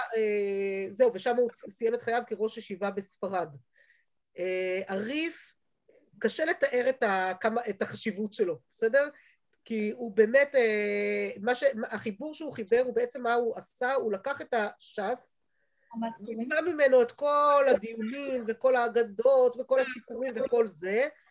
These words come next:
Speaker 1: וחתר להגיע לפסקים, ממש לפסקים מתוך הש"ס,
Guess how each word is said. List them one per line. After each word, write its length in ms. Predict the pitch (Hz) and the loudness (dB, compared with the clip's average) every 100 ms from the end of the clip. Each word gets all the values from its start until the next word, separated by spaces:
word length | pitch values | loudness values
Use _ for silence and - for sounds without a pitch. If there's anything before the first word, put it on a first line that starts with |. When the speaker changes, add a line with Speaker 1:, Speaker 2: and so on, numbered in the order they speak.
| _ - - 233 | _ -20 0 4
Speaker 1:
וחתר 520 | 233 220 - 339 359 | 4 2 2 4 6
להגיע 380 | 320 247 220 294 | 4 2 2 2
לפסקים, 640 | 269 - 226 - 240 202 156 - _ _ _ | 2 -4 -12 -8 -8 -8 -10 -20 _ _ _
ממש 340 | 214 254 359 330 | -4 2 4 2
לפסקים 440 | 294 - 226 311 | -10 -14 -12 -10
מתוך 280 | 285 262 254 | -4 -2 0
הש"ס, 440 | 208 - 277 339 | -2 -2 0 0